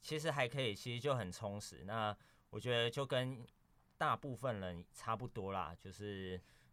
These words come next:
工作一整天嘛。<laughs> 对，谁不是这样呢？<laughs> 只是我做的事情比较不一样，就是每一个都是蛮不一样的，每一个都蛮不一样的。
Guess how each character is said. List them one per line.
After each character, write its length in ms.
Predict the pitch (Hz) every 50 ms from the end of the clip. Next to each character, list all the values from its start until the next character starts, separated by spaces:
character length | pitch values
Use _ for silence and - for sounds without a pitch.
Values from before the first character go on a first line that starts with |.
| - _ _
工 240 | - 107 113 110
作 240 | 110 - 123 110 104
一 120 | 107 110 101
整 200 | - 95 85 82
天 200 | - 95 90 92
嘛。 120 | 92 92 - 127 127
<laughs> 80 | - - 120 175 214 220 220 -
对， 160 | 220 - -
谁 220 | 226 240 233 214
不 120 | 185 - 135
是 160 | - - 131
这 120 | - 131
样 200 | 120 120 120 117
呢？ 140 | 110 110 110 127 127 131
<laughs> 160 | 127 - 254 -
只 140 | - 330 -
是 100 | - -
我 160 | 180 143 127
做 220 | - - 160 156
的 260 | 143 131 123 120 123 127 - - -
事 240 | - - 151 147 131
情 260 | - - 104 98 98
比 120 | - 107
较 320 | 92 110 117 120 117 113 120 131 -
不 200 | - 135 123 107
一 100 | 95 90
样， 220 | 98 110 98 87 92 - -
就 100 | - 117
是 180 | 110 123 117 - - - -
每 280 | - 117 104 95 104 113
一 60 | 120
个 120 | 143 127 113
都 160 | 120 117 120
是 140 | 113 131 120
蛮 180 | 107 95 92
不 200 | 92 - 113 101
一 60 | 95
样 220 | 98 104 98 90 85
的， 120 | 85 80
每 180 | 85 82 82 82
一 40 | 85
个 80 | 95 92
都 100 | 95 101
蛮 180 | 98 90 85
不 160 | 82 - 87
一 100 | 82 82
样 120 | 82 85 73 -
的。 100 | - -